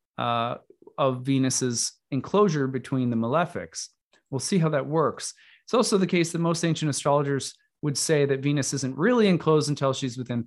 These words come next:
three degrees of the malefics, or seven degrees of the malefics on either side, which technically does not happen for, uh, you know, up until about March twentieth.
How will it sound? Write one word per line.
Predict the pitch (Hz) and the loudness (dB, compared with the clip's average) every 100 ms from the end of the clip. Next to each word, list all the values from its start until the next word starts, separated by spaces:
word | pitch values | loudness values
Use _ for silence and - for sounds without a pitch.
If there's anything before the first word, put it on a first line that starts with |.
| - | -6
three | 139 131 | -4 -2
degrees | 120 117 127 160 160 131 - 151 | -2 -6 -2 0 2 0 -2 0
of | 120 113 110 _ _ - | 0 0 -4 _ _ -8
the | 131 | -4
malefics, | 120 117 107 120 139 - - _ _ _ _ _ _ - | -2 -2 -2 -2 -4 -4 -8 _ _ _ _ _ _ -4
or | 170 131 | 0 2
seven | - 156 156 | 2 0 2
degrees | 131 123 110 110 | 2 0 -2 -4
of | |
the | 113 | -4
malefics | 110 104 101 107 - | -2 -2 -4 -8 -6
on | 110 | -4
either | 104 101 | -4 -6
side, | 98 - 151 123 110 107 _ _ _ | -6 0 2 2 -2 -6 _ _ _
which | - - | -8 -6
technically | - 165 165 - 135 | -2 -2 -2 -2 -2
does | 123 123 | -2 -2
not | 120 113 - _ _ | -2 -2 -6 _ _
happen | - 110 - 110 104 | -4 -4 -2 -4 -4
for, | - 123 113 110 - - | -6 -4 -2 -4 -8 -10
uh, | - 143 147 | -4 -4 -2
you | - | -2
know, | 147 120 | 0 0
up | 117 | -4
until | 147 135 127 | -8 -4 0
about | 120 110 | 0 0
March | 117 110 107 - | 0 -4 -4 -12
twentieth. | - 156 131 101 92 | -2 0 0 -4 -10